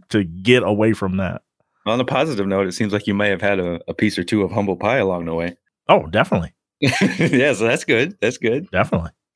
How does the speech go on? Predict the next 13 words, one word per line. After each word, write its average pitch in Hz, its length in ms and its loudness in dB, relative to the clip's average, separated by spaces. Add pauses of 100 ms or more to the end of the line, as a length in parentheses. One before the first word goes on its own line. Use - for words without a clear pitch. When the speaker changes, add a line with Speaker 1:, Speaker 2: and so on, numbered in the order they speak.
Speaker 2:
We 110 120 0
Speaker 1:
Most 127 100 4
Speaker 2:
could 113 40 4
all 117 80 4
Speaker 1:
certainly. 123 180 2
Speaker 2:
use 117 120 -2
that. 110 280 0 (120)
Speaker 1:
Yes, - 340 -2 (160)
Speaker 2:
<laughs> - 160 -20
Speaker 1:
most 104 180 -2
certainly. 92 380 0 (480)
Do 135 100 4
you 147 220 2